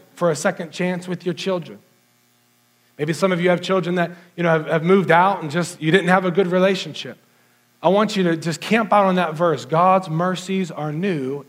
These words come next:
every morning. There's always an opportunity for restoration.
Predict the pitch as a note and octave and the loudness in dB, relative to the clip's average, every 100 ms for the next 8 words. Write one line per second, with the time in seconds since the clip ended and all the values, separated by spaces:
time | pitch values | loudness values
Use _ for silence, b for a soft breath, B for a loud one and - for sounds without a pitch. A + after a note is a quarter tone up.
0 | D#3+ E3 D#3+ C#3+ D#3+ D#3+ D#3 D#3 D#3 D3+ | -4 -4 -4 -10 -10 -10 -10 -6 -6 -6
1 | A#2 G2 _ _ _ _ _ _ _ _ | -10 -18 _ _ _ _ _ _ _ _
2 | _ _ _ F3+ F3+ F3 G#3 A#3+ B3+ G#3 | _ _ _ -2 2 4 6 4 0 -2
3 | G#3 G3 G3 - G3 D#3+ C3+ C#3+ C#3+ C3+ | -2 -2 -4 -8 -8 -8 -10 -10 -10 -10
4 | - C3+ B2+ A#2+ - | -12 -14 -14 -16 -20